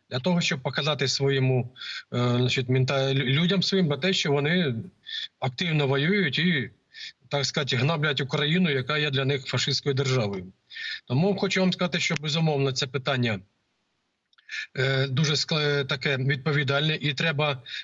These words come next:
бути готовими нам в очікуванні тих можливих дій з, з боку Російської Федерації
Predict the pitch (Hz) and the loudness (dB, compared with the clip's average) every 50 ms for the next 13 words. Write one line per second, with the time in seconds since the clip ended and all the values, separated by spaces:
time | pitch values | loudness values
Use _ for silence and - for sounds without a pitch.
0 | - - 120 165 170 - 151 135 131 139 135 170 151 156 165 170 170 165 165 170 | -6 -2 0 0 0 2 2 2 2 2 2 2 2 2 4 2 2 2 2 2
1 | 170 170 185 - - - - - - - 127 127 131 - - 185 180 - 165 156 | 2 0 -2 -4 -8 -12 -14 -10 -6 -2 0 0 2 2 0 -2 0 2 2 2
2 | 160 151 135 - 165 151 135 143 147 139 131 151 151 139 135 131 123 120 160 175 | 2 2 0 0 -2 -2 0 0 0 0 2 2 2 2 2 2 2 2 2 2
3 | 175 151 127 131 139 135 123 131 151 135 - 147 135 131 - 143 - - - 127 | 4 2 2 2 2 2 2 2 0 0 0 0 0 0 0 0 -2 -2 -2 -2
4 | - 120 131 131 139 151 131 - 185 185 185 | 0 0 2 2 0 0 0 2 2 4 4